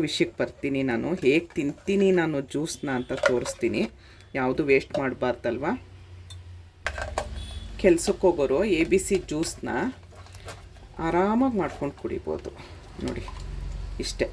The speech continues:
ನಾನು ಮಾಡ್ಕೊಳ್ತೀನಿ, ಸಾಕಿದು. ನೀವು ವೇಸ್ಟ್ ಮಾಡಬೇಡಿ, ಫುಲ್ಲು ಇಂಟ್ಕೊಳ್ಳಿ. ನಾನು ಇಂಟ್ಕೊಳ್ಳಲ್ಲ,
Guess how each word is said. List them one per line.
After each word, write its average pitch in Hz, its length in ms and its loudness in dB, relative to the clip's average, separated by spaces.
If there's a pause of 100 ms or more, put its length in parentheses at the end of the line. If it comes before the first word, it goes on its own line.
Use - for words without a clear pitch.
ನಾನು 127 240 -2
ಮಾಡ್ಕೊಳ್ತೀನಿ, 123 640 -4 (140)
ಸಾಕಿದು. 123 520 -2 (3000)
ನೀವು 151 180 2 (120)
ವೇಸ್ಟ್ 147 320 4
ಮಾಡಬೇಡಿ, 143 340 0 (120)
ಫುಲ್ಲು 165 320 0 (100)
ಇಂಟ್ಕೊಳ್ಳಿ. 131 480 -2 (640)
ನಾನು 147 220 -2
ಇಂಟ್ಕೊಳ್ಳಲ್ಲ, 131 560 -2